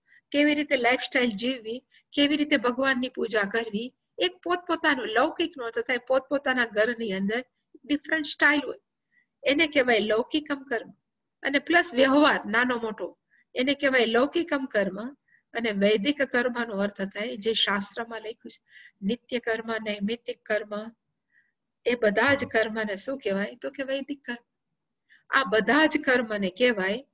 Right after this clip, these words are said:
પ્રવૃત્તિ. આ કરવા જ જોઈએ માણસોએ જીવનમાં.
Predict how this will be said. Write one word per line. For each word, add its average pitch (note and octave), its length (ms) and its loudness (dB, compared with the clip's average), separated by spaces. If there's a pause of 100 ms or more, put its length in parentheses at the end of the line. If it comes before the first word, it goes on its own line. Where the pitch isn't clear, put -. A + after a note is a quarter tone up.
(680)
પ્રવૃત્તિ. A3 640 -8 (300)
આ G#3 80 -2
કરવા G#3 560 0
જ C4 200 0
જોઈએ C#4+ 160 2
માણસોએ B3 480 0
જીવનમાં. G3 600 -6